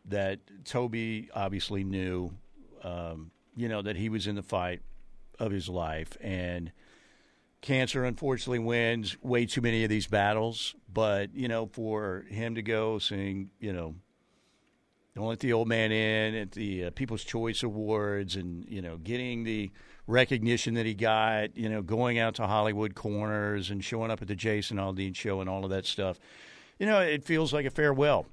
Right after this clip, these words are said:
And I'm glad that we, we got that. And I'm sure a lot of people are. Four oh five, six five one,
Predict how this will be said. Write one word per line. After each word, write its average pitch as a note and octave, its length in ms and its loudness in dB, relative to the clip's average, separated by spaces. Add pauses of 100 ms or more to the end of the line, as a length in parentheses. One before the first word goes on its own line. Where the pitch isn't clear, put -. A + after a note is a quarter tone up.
And B2+ 160 2
I'm B2+ 160 4
glad B2 420 6
that B2+ 120 2
we, B2 320 2 (640)
we B2 160 -2
got A#2 300 4
that. E2 260 0 (640)
And A2+ 200 -2
I'm A2 80 -2
sure A#2+ 200 -4
a G#2 60 0
lot F#2+ 140 0
of E2+ 60 -6
people E2 280 -8
are. - 140 -8 (600)
Four A3 240 12
oh G3 140 10
five, C3 680 8 (120)
six - 420 2
five D3 460 4
one, B2+ 720 2